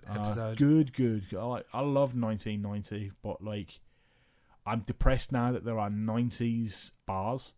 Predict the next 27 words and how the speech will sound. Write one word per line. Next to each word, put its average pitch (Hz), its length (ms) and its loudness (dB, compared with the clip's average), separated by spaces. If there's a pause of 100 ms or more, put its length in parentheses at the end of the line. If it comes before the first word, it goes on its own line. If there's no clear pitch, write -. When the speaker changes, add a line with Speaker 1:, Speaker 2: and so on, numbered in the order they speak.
(120)
Speaker 1:
When 123 120 2
I 151 60 8
was 160 120 6
a 131 40 -2
kid, 139 220 2
it 123 80 -2
was 120 100 -10
seventies 123 440 -2
bars 113 340 0
and 104 100 -6
eighties 113 380 -2
bars, 107 340 -4
and 104 80 -6
now 123 160 2
there 127 120 2
are 107 40 -2
nineties 104 540 -2
bars, 101 340 -4
and 104 100 -4
that's 165 200 0
when 139 100 4
I 127 100 4
grew 120 280 4
up. - 160 -6
So - 160 -2
that's 117 200 -4
now, 110 240 0